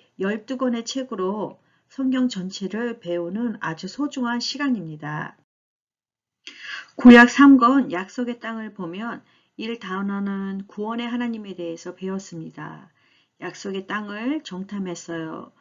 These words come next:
또 장대와 노뱀을 바라보았어요. 하나님이 여리고성을 주셨어요.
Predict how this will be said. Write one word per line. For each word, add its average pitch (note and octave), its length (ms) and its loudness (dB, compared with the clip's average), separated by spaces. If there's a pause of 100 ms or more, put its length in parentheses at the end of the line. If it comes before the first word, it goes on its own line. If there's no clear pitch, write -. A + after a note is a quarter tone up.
(280)
또 G3+ 100 -12
장대와 A3 640 -6
노뱀을 G3 640 -4
바라보았어요. E3+ 1160 -8 (440)
하나님이 A#3 760 -2
여리고성을 G3 800 -6
주셨어요. - 840 -10